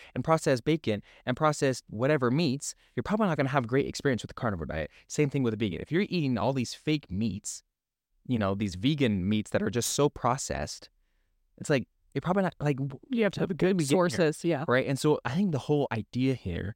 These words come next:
Speaker 1: is that it's whole foods.
Speaker 2: Yeah.
Speaker 1: And, and that's what it really comes down to. You're gonna have so much information in this world. Information is over, you know, is overwhelming. But it really comes down to just eat whole foods. And if you're eating whole foods, no matter what you're eating,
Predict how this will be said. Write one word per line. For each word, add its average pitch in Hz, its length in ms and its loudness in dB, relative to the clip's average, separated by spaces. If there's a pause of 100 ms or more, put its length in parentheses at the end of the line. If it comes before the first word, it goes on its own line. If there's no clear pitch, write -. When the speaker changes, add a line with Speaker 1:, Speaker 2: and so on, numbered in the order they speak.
(120)
Speaker 1:
is 113 180 -2
that 95 260 0 (140)
it's - 100 -10
whole 76 160 -6
foods. - 480 -12
Speaker 2:
Yeah. 151 280 0 (340)
Speaker 1:
And, 113 580 4
and 135 120 2
that's 170 100 2
what 208 100 2
it 143 40 2
really 117 180 2
comes 104 240 -2
down 104 220 2
to. - 100 -6
You're 101 140 0
gonna 147 100 0
have 127 160 0
so - 220 0
much 135 160 0
information 110 440 -2
in 107 120 2
this 101 160 -4
world. 101 320 0 (320)
Information 117 480 0
is 78 180 -4
over, 117 240 2 (400)
you 101 80 -4
know, - 140 -6
is - 180 -8
overwhelming. 123 640 2 (260)
But 120 100 -2
it - 20 2
really 151 140 -2
comes 127 180 0
down 127 140 -2
to 104 120 -6
just - 240 -6
eat 123 160 -8 (160)
whole - 260 -6
foods. 139 300 -2
And 110 100 0
if - 100 -4
you're 170 80 2
eating 139 140 0
whole 135 140 -2
foods, 139 300 -2
no 107 40 2
matter 104 200 2
what 117 240 2
you're 107 220 0
eating, 127 500 -2